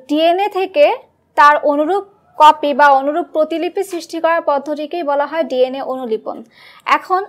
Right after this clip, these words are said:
এই অনুলিপনটা কিভাবে হয় বা কোন পদ্ধতিতে হয় সে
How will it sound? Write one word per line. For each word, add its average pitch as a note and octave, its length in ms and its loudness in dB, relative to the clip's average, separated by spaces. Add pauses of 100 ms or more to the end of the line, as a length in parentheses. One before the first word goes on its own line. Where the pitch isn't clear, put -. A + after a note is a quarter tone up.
(120)
এই D#4+ 80 2 (120)
অনুলিপনটা F4+ 600 -2 (100)
কিভাবে F4 380 -2 (140)
হয় A#3+ 280 2
বা C4 60 4 (100)
কোন E4 120 -2 (140)
পদ্ধতিতে D4 580 -2
হয় C#4 240 -2
সে C#4+ 80 0